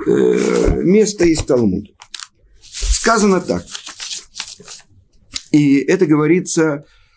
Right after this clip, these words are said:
про царя Давида. Сказал Давид, э, я буду переводить с листа. Сказал Давид перед Творцом этого мира: "Рибоно шел олам, всесильный мира,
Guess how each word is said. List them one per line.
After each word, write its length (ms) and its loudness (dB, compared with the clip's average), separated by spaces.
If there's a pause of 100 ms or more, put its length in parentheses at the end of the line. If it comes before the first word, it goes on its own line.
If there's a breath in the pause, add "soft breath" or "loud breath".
(1000)
про 160 0
царя 300 2
Давида. 380 0 (1160 loud breath)
Сказал 460 2
Давид, 480 0 (260)
э, 720 2
я 320 2
буду 260 2
переводить 480 2
с 80 -4
листа. 380 -4 (100)
Сказал 580 0
Давид 380 0
перед 300 2
Творцом 460 0
этого 240 0
мира: 320 -2 (420 loud breath)
"Рибоно 500 4
шел 200 0
олам, 420 0 (180)
всесильный 580 2
мира, 360 2